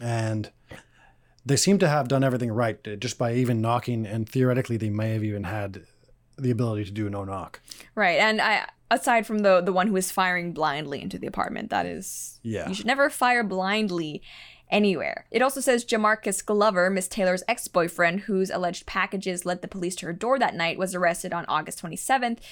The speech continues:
Speaker 2: in possession of drugs. According to a charging document, he told the Courier Journal that Miss Taylor had no involvement in the drug trade. It also says Miss Taylor received no medical attention for more than twenty minutes after she was struck, the Courier Journal reported, citing dispatch logs.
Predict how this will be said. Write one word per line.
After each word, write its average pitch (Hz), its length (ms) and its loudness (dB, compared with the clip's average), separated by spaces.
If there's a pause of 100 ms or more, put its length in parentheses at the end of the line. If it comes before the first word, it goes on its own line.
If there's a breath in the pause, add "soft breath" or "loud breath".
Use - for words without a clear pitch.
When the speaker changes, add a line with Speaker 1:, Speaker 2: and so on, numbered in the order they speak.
(160 loud breath)
Speaker 2:
in 214 80 0
possession 196 320 0
of 175 100 -2
drugs. 196 380 2
According 190 340 -6
to 185 120 -6
a 175 60 0
charging 175 460 -2
document, 175 540 -2
he 190 40 -4
told 175 160 -6
the 180 200 -10
Courier 202 420 0
Journal 175 360 -2
that 160 140 2
Miss 170 140 -4
Taylor 180 300 0
had 185 180 -2
no 175 160 0
involvement 156 540 0
in 170 180 -4
the 165 80 -4
drug 165 300 -2
trade. 160 320 -2
It 233 40 2
also 233 220 2
says 208 320 4
Miss 196 140 0
Taylor 202 280 2
received 190 380 0
no 202 160 4
medical 233 300 2
attention 175 340 -4
for 175 120 -10
more 170 120 -4
than 165 140 -6
twenty 208 320 -4
minutes 196 360 -2
after 175 280 -2
she - 120 -6
was 170 120 -6
struck, - 400 0 (260 loud breath)
the 208 80 -6
Courier 196 280 0
Journal 180 260 0
reported, 214 580 0
citing 185 340 0
dispatch 185 440 -4
logs. 175 320 2